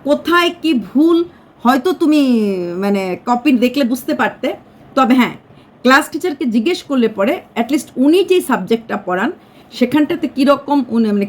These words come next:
কী, কী ভুল করেছিল বা কী ধরনের সিলি মিস্টেক না কি মিস্টেক, at least উনি বলে দেবেন। কপি দেখতে পারবে না, নাম্বার নিশ্চয়ই ছেলেকে বলে দিয়েছে, আহ, কারণ এগুলি বলে দেয়,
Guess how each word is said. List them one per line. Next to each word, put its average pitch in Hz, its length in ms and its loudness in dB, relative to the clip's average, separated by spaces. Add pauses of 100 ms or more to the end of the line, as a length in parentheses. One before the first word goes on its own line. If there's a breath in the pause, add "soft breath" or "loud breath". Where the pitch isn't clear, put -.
কী, 285 220 2 (200)
কী 269 100 0
ভুল 220 320 2
করেছিল 226 480 0
বা 196 100 -2
কী 254 240 -2
ধরনের 262 340 2 (380 loud breath)
সিলি 285 160 4
মিস্টেক 285 440 0
না 240 100 -2
কি 254 140 -2
মিস্টেক, 247 380 0 (440)
at 214 80 -4
least 277 260 -4
উনি 254 200 4
বলে 185 240 0
দেবেন। 143 280 -6 (520 soft breath)
কপি 254 340 2
দেখতে 349 280 -4
পারবে 339 260 -2
না, 392 120 -2
নাম্বার 285 460 2
নিশ্চয়ই 277 360 -2
ছেলেকে 277 320 -2
বলে 247 180 0
দিয়েছে, 220 340 0
আহ, - 680 -8
কারণ 233 100 2
এগুলি 247 160 6
বলে 269 300 4
দেয়, 170 200 -6